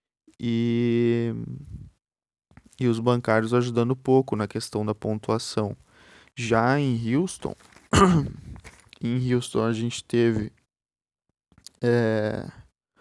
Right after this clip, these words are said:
o Harden com trinta e seis pontos, indo doze vezes ali na linha de lance livre. Ah, teve três de seis na bola dos,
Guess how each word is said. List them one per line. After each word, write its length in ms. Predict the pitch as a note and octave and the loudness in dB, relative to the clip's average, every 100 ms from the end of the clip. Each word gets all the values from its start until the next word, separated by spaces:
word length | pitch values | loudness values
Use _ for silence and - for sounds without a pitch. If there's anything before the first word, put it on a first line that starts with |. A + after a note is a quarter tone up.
| _ | _
o 80 | C3 | -2
Harden 380 | - - C3+ C3 | 4 4 4 0
com 160 | B2+ | 0
trinta 340 | B2 A#2 C3+ C3+ | -2 0 0 0
e 80 | B2+ | 0
seis 240 | C3 B2+ | -2 -4
pontos, 760 | - C3 C3 E3+ - - - C3 | -4 -2 0 0 -4 -10 -8 -6
indo 240 | A#2+ B2 | -4 -4
doze 460 | A#2 B2+ C#3 C3+ A#2+ | 0 4 6 4 0
vezes 280 | B2 B2 A#2+ | 2 2 2
ali 340 | A2+ A#2+ A#2+ | -2 0 -2
na 60 | A#2 | -2
linha 280 | A2+ A#2 | -2 -2
de 100 | A#2+ A2+ | -4 -4
lance 300 | A#2 - A2+ | -6 -6 -6
livre. 340 | A2+ C#3 E3 _ _ _ _ _ _ _ _ _ _ - | -4 -4 -8 _ _ _ _ _ _ _ _ _ _ 0
Ah, 300 | A#2+ A#2 A2+ - | 4 4 2 2
teve 260 | B2 A2+ | 0 0
três 440 | A2+ - A#2 B2+ A#2+ | -6 -2 2 2 0
de 100 | A#2 | -4
seis 300 | - A#2+ A#2+ | 0 0 0
na 60 | |
bola 240 | A#2 A#2 A2+ | 2 2 2
dos, 360 | A2+ - - | -2 -8 -12